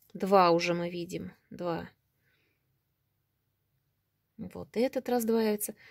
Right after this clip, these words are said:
Этот пока молчит. Это вот мой Вася тоже молчит. Пора уж давно ему линять. Это Василий, которого я подсаживала к этим литопсам, когда он был совсем крохотульным.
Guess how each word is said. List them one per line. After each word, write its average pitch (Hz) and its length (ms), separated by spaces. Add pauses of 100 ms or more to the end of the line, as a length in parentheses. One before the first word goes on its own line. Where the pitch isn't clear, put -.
(120)
Этот 302 320
пока 208 320
молчит. 220 800 (360)
Это 226 260
вот 202 180
мой 220 200
Вася 196 680 (140)
тоже 214 300
молчит. 226 720 (140)
Пора 202 260
уж 190 140
давно 185 340
ему 180 200
линять. 185 580 (1300)
Это 196 200
Василий, 233 420
которого 202 400
я 190 180
подсаживала 196 640
к - 80
этим 190 260
литопсам, 220 480
когда 185 340
он 190 120
был 185 120
совсем 185 380
крохотульным. 185 800